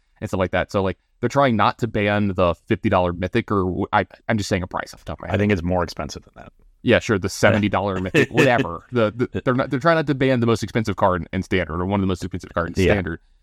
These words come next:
Speaker 1: And instead, like, "Look, we'll ban some of the stuff around it. Your card is still playable. There's still good stuff to do,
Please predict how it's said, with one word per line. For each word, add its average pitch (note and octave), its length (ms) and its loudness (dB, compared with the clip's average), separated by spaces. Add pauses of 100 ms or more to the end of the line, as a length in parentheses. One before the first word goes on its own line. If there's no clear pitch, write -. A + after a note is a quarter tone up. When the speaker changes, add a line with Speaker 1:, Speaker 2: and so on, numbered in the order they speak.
(220)
Speaker 1:
And A2 80 -2
instead, G#2+ 440 2 (720)
like, G#2 200 2
"Look, G#2+ 100 -2
we'll A2 120 2
ban A2 220 4
some A2+ 120 0
of - 20 0
the G2 60 0
stuff F#2+ 120 -6
around A#2 260 2
it. - 60 -4
Your G2+ 120 -2
card G#2 200 -2
is G2 60 -10
still - 140 -4
playable. A#2 500 2
There's G2 160 -6
still G2 200 -4
good F2 180 -6
stuff - 220 -8
to E2+ 80 -8
do, A2 440 2